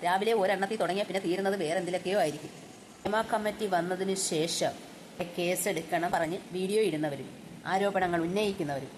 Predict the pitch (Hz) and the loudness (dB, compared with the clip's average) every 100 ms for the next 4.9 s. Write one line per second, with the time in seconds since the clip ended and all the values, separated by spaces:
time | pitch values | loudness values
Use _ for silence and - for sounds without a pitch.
0 | - - - - 180 214 226 190 175 170 | -18 -20 -20 -6 -2 0 2 2 2 0
1 | 175 208 - 151 143 160 170 - 262 269 | 0 0 -2 -4 -6 -8 -10 -2 0 0
2 | - - 175 202 190 196 220 170 160 196 | -2 -2 0 4 4 2 0 -4 -2 0
3 | 196 165 180 - - - - 156 160 202 | 2 0 -2 -6 -12 -16 -12 -6 0 0
4 | 151 143 - - - 151 151 143 | 0 -4 -10 -16 -12 -6 -2 -4